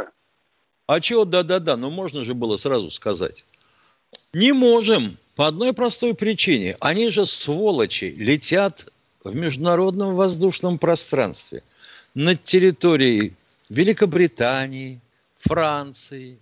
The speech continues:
Speaker 2: Германии, Польши. И там совершают посадку и выгружаются. Это что значит? Наши сталинские «Соколы» должны, м, пересечь границу Белоруссии с Польшей и сбить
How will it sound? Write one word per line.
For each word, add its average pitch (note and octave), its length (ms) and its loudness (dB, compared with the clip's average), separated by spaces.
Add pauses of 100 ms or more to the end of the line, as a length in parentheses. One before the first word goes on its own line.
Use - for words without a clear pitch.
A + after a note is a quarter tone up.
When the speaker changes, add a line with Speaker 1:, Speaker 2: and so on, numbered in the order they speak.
Speaker 2:
Германии, B2+ 1160 -6 (260)
Польши. C3 580 0 (360)
И C#3 80 -2
там A#3+ 220 2
совершают G#3 600 0
посадку F#3 540 -2
и E3+ 40 2
выгружаются. C3+ 880 -2 (460)
Это F#3 220 4
что E3 280 0
значит? A2+ 400 -2
Наши C#3 560 2
сталинские B2+ 680 0
«Соколы» G3 560 2 (360)
должны, C3 640 0 (140)
м, G2+ 220 -10 (260)
пересечь C3 600 2
границу G2+ 720 -2 (600)
Белоруссии A#2 680 2
с - 100 -8
Польшей A#2+ 600 -2 (1200)
и C#3+ 180 6
сбить G#2+ 680 -2